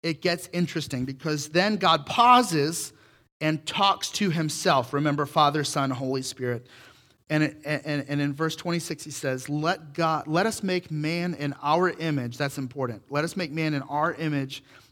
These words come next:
after our likeness. Let them have dominion over the fish of the sea and over the birds of the heavens and over the livestock,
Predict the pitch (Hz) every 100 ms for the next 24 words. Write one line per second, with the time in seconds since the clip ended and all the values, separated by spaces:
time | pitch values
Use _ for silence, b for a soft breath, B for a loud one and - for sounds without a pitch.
0 | b 143 139 - 127 131 143 139 131 123
1 | 123 113 104 - - b b 165 175 180
2 | 170 160 151 127 156 160 180 202 214 165
3 | 160 147 143 - 190 196 220 208 - 220
4 | 220 156 165 151 139 135 160 170 185 185
5 | 180 170 165 175 170 - 151 147 139 139
6 | 147 156 165 - 151 151 -